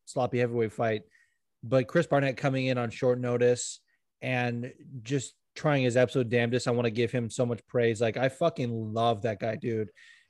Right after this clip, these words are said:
The, checking his highlights, dude, Huggy Bear, fucking Beast Boy,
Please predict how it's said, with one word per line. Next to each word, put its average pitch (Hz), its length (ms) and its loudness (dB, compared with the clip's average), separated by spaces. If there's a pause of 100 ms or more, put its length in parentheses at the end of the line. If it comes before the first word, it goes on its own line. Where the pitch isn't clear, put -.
(120)
The, 135 180 0
checking 151 360 -2
his 131 140 0
highlights, 127 440 2
dude, 135 160 2
Huggy 127 360 0
Bear, 123 520 6 (280)
fucking 120 400 -4
Beast 123 320 -4
Boy, 123 460 4